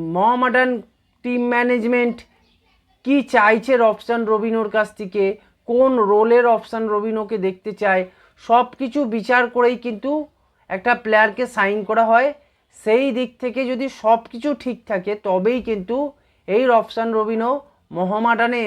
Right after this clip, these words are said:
এসে সাইন করতে পারে এবং মোহামেডানে সে কিন্তু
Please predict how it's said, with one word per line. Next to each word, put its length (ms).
এসে 220
সাইন 240
করতে 320
পারে 180
এবং 160
মোহামেডানে 600
সে 140
কিন্তু 280